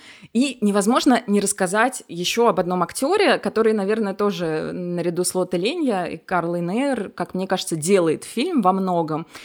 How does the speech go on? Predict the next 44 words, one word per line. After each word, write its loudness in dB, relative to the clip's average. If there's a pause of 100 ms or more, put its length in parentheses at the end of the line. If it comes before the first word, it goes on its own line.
(220)
И 8
это, 6
конечно, 0
Эрнст 0
Буш. -4
Он 0
играет 2
там -2
уличного 0
певца, -2 (460)
э, 2
ко-, 0
с -6
которого 6
м-, 0
с -6
которым 8
мы 8
начинаем 2
практически -2
и 2
заканчиваем 2
этот -4
фильм, -2
потому -2
что -8
балладу 6
о 6
Мэкке -2
Мессере -2
поёт 0
именно 0
Эрнст -2
Буш. -4 (680)
И 0
имя 4
Эрнста 2
Буша 0
сейчас 0
носит -4
главный 2
театральный 0
вуз -4
Германии. 0